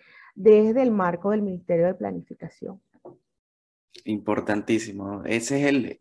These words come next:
Speaker 2: precisamente ese es el webinar que, que tienen que ver. La tarjetica la voy a dejar por aquí para que denle, para que
Speaker 1: Ajá.
Speaker 2: puedan darle clic e ir directamente a, a la presentación del webinar. Eh, también
Speaker 1: Ah, bueno,
Speaker 2: tengo
Speaker 1: que
Speaker 2: ente-
Speaker 1: el, ajá, este es el
Speaker 2: Sí.
Speaker 1: webinar que tenemos el veinte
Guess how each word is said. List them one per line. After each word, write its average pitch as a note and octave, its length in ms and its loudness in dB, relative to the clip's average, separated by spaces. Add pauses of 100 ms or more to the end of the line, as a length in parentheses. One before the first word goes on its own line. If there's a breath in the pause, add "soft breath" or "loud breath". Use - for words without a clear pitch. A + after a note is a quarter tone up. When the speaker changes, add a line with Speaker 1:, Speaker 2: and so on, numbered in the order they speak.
(120)
Speaker 2:
precisamente C#3+ 640 0 (120)
ese F3 180 0
es D#3+ 40 2
el D#3 80 2
webinar B2+ 600 2
que, C#3 220 -8 (300 loud breath)
que A2 120 0
tienen C3 260 4
que B2+ 140 2
ver. E3+ 300 0 (300 soft breath)
La A#2+ 120 -2
tarjetica B2 500 -2
la C#3 100 -2
voy C3 100 0
a B2+ 40 -2
dejar C3+ 240 -4
por B2 140 -4
aquí D3 320 2
para A#2 240 -4
que G#2+ 360 -2 (160)
denle, A#2 380 -2
para - 180 -4
que B2 60 2
Speaker 1:
Ajá. A#2+ 60 0
Speaker 2:
puedan A#2 160 0
darle A#2+ 180 -2
clic - 340 2
e A#2 120 -4
ir A2 120 -2
directamente A#2+ 880 -2
a, G2+ 220 -4
a G2+ 280 -8
la G2+ 120 -8
presentación A2 580 -8
del A#2+ 120 -4
webinar. A2+ 520 -4 (580 soft breath)
Eh, B2 400 2
también B2 240 4
Speaker 1:
Ah, - 20 4
bueno, G#2 240 4
Speaker 2:
tengo - 100 0
Speaker 1:
que - 80 -4
Speaker 2:
ente- G3 80 0
Speaker 1:
el, F#3+ 200 -4 (380)
ajá, G#3+ 380 0
este G3+ 200 2
es C4 60 8
el D4 40 8
Speaker 2:
Sí. D4+ 60 4
Speaker 1:
webinar A3+ 500 4
que C4+ 140 4
tenemos B3 360 2
el B3 80 4
veinte G#3 500 2